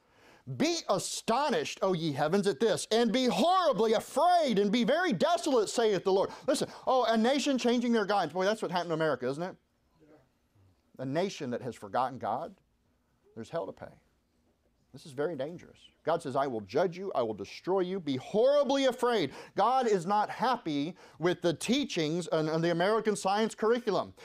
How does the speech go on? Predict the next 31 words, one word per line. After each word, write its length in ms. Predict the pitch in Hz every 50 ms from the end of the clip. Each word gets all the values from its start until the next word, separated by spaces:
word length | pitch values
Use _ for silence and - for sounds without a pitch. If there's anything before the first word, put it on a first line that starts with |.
| - -
He 80 | - 233
is 160 | 233 196 165
not 240 | 208 247 294 285 -
happy 360 | - - 285 294 294 220 214
that 160 | 190 202 196 202
every 300 | 226 254 277 277 294 277
mainstream 540 | 240 247 262 262 254 - - 269 269 247
media 400 | 226 240 254 254 254 247 247 247 240 - - -
news 340 | - 185 226 254 269 247 - -
outlet, 380 | 196 226 247 233 254 254 -
call 160 | - 220 214
it 80 | 214 220
conservative 640 | 214 185 170 - - 233 285 302 294 302 302 302 254
or 220 | 262 247 254 262 247
liberal, 440 | 226 202 165 143 139 139 175 180 - - -
they're 120 | - 196 202
going 280 | 175 214 285 330 320 294
to 60 | 285
teach 380 | - - 247 254 262 233 - -
evolution 640 | 240 247 214 226 220 247 294 285 - - 277 269 240 -
as 200 | 202 196 175 -
a 100 | 160 143
fact, 520 | - - - 247 240 220 190 190 190 - -
and 100 | 202 190
it's 160 | 185 175 - - -
pure 420 | - - 226 247 240 240 240 240
lies 460 | 226 208 208 226 233 202 170 143 131
from 160 | - 175 175 160
the 60 | 147
ground 420 | 123 127 151 175 208 196 202 196
up. 220 | 202 175 143 -